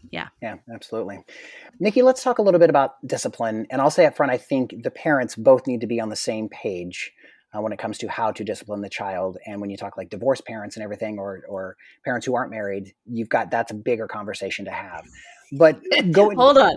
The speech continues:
Speaker 1: hold on.
Speaker 2: Yes, yes.
Speaker 1: Listen, here's the thing. If we're gonna talk about agreeing about discipline, we're gonna need a lot more time. That's like a six-hour episode minimum. That's,
Speaker 2: <laughs>
Speaker 1: oh boy, we're opening a can of worms there.
Speaker 2: Netflix docuseries there,
Speaker 1: That's
Speaker 2: episodes,
Speaker 1: right.
Speaker 2: like, ten
Speaker 1: That's right.
Speaker 2: episodes.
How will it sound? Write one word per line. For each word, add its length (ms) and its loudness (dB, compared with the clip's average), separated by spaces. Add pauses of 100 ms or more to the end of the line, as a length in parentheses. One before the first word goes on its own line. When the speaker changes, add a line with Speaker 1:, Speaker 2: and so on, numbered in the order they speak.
(140)
Speaker 1:
hold 160 8
on. 140 6
Speaker 2:
Yes, 340 2
yes. 260 2
Speaker 1:
Listen, 100 -10 (500)
here's 280 4
the 100 -2
thing. 180 0
If 120 -2
we're 120 0
gonna 180 0
talk 280 -2
about 260 2
agreeing 340 4
about 220 2
discipline, 500 -2
we're 160 6
gonna 200 4
need 300 6
a 60 -14
lot 380 -2
more 120 -4
time. 240 -6
That's 220 0
like 140 2
a 80 0
six-hour 680 2
episode 440 -2
minimum. 360 -8 (260)
That's, 440 2
Speaker 2:
<laughs> 60 -8
Speaker 1:
oh 180 2
boy, 280 -6 (120)
we're 200 4
opening 300 2
a 80 0
can 280 -2
of 80 -6
worms 320 -6
there. 220 -12 (140)
Speaker 2:
Netflix 460 4
docuseries 640 -2
there, 240 -2
Speaker 1:
That's 200 2
Speaker 2:
episodes, 60 0
Speaker 1:
right. 180 4
Speaker 2:
like, 140 -8
ten 140 -2
Speaker 1:
That's 200 -4
right. 120 -4
Speaker 2:
episodes. 340 -12